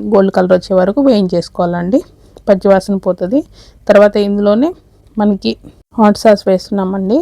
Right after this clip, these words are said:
తర్వాత మనకు కావాలంటే కొంచెం సోయా సాస్ కూడా వేస్తున్నాము. మీకు చిల్లీ సాస్ కావాలంటే చిల్లీ సాస్ కూడా యాడ్ చేసేస్తున్నామండి లైట్గాను.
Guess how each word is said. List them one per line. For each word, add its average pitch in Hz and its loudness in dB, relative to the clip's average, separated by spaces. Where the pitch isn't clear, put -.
తర్వాత 202 4
మనకు 196 -4
కావాలంటే 196 -2
కొంచెం 208 -2
సోయా 196 2
సాస్ 190 -6
కూడా 190 -2
వేస్తున్నాము. 185 -4
మీకు 208 0
చిల్లీ 208 0
సాస్ 196 0
కావాలంటే 196 0
చిల్లీ 202 0
సాస్ 196 -4
కూడా 190 -4
యాడ్ 180 -2
చేసేస్తున్నామండి 185 -4
లైట్గాను. 185 -2